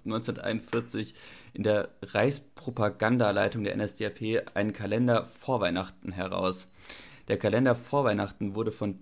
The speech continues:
Thea Haupt gestaltet und enthielt neben einer Auswahl von Märchen und nationalsozialistischen Weihnachtsliedern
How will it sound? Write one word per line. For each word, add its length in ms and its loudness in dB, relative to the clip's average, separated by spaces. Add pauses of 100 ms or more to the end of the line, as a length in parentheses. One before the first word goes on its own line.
Thea 400 0
Haupt 260 -4
gestaltet 560 -6
und 140 -4
enthielt 520 -2
neben 240 4
einer 180 2
Auswahl 220 -2
von 160 -2
Märchen 440 0
und 120 0
nationalsozialistischen 1300 0
Weihnachtsliedern 720 0